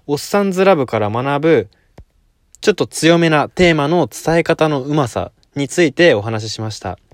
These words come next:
はい、では今日はそんな感じで終わりにしたいと思います。ここまでのお相手は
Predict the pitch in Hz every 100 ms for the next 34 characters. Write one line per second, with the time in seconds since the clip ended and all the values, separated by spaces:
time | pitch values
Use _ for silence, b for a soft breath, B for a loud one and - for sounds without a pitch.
0 | - _ _ _ _ _ 151 151 147 143
1 | - 170 123 135 131 123 120 110 110 107
2 | 113 113 110 110 - 107 98 95 98 101
3 | 117 123 - - - 104 95 92 98 117
4 | 120 135